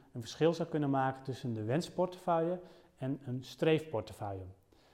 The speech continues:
Waarbij je een wensportefeuille eigenlijk helemaal laat afhangen van de opgave in je werkgebied. En dat echt als een, als een wens, als een ideaalbeeld ziet. En vervolgens,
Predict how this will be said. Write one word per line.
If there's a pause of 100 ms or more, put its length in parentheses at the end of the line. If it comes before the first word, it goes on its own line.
(240)
Waarbij
je
een
wensportefeuille
eigenlijk (460)
helemaal
laat
afhangen
van
de (160)
opgave
in
je
werkgebied. (800)
En
dat
echt
als
een,
als
een
wens,
als
een
ideaalbeeld
ziet. (460)
En
vervolgens,